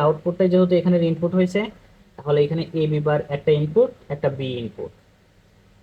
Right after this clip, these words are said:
তাহলে and গেট কি করবে? এই দুটাকে গুণ করবে, not গেট তার উপর একটা বার নিয়ে আসবে, তাহলে এ বি বার গুণন বি, তার উপর একটা বার। এইবার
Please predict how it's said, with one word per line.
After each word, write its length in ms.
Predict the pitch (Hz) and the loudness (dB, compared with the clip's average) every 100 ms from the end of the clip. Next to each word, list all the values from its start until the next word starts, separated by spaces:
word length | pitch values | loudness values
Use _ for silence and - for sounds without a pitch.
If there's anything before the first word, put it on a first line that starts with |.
| _ | _
তাহলে 340 | 127 165 220 147 131 - 156 | -8 -4 0 0 0 -4 -2
and 100 | 165 | 0
গেট 120 | 165 190 | 0 -2
কি 60 | 214 214 | 0 0
করবে? 240 | 202 220 226 226 - | 4 4 4 0 -2
এই 60 | 151 | -2
দুটাকে 240 | 165 175 180 | 2 2 2
গুণ 120 | 156 156 151 | 0 0 2
করবে, 260 | 156 180 226 - - - 139 | 2 2 -2 -6 -18 -8 -4
not 160 | 135 151 | -4 0
গেট 160 | 175 190 - - _ - | 0 0 -4 -20 _ -4
তার 120 | 143 | -2
উপর 100 | 147 160 | 0 0
একটা 120 | 160 139 | 0 -2
বার 160 | 127 127 | -2 -4
নিয়ে 160 | 135 139 | -6 -6
আসবে, 240 | 143 151 180 214 - _ _ _ _ _ | -6 -2 -2 -4 -16 _ _ _ _ _
তাহলে 320 | 120 127 143 202 269 _ _ _ _ _ _ _ _ _ _ _ | -4 0 2 2 -2 _ _ _ _ _ _ _ _ _ _ _
এ 120 | 160 156 151 | 0 0 2
বি 100 | 151 147 | 0 2
বার 240 | 147 165 202 - - 147 | 2 2 0 -6 -10 -4
গুণন 260 | 143 139 139 139 | -2 -2 -2 -4
বি, 140 | 135 151 202 - - _ _ | -4 -2 -2 -4 -18 _ _
তার 120 | 139 147 | -4 -2
উপর 100 | 151 165 | 0 -2
একটা 120 | 165 147 | -2 -2
বার। 180 | 139 131 - _ _ _ _ _ _ _ _ _ _ _ _ _ _ _ | -2 -4 -8 _ _ _ _ _ _ _ _ _ _ _ _ _ _ _
এইবার 320 | 175 208 233 | 4 6 4